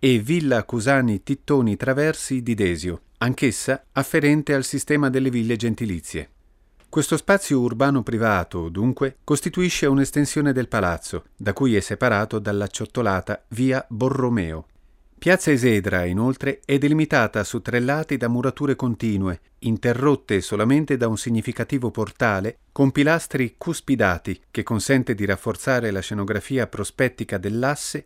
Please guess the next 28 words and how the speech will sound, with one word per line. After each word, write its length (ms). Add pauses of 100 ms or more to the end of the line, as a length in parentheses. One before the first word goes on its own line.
(100)
che 140
conduce 640
al 360
rettifilo 680
di 100
Corso 360
Libertà. 540 (560)
Le 140
murature 460
a 80
perimetro, 640
caratterizzate 840
da 140
pinnacoli 580
di 120
pietrame 460
assemblato 600
alla 160
maniera 480
naturalistica, 1000 (120)
presentano 580
finiture 520
ad 100
intonaco 640
tinteggiato 640
a 60
colore 320
bianco, 560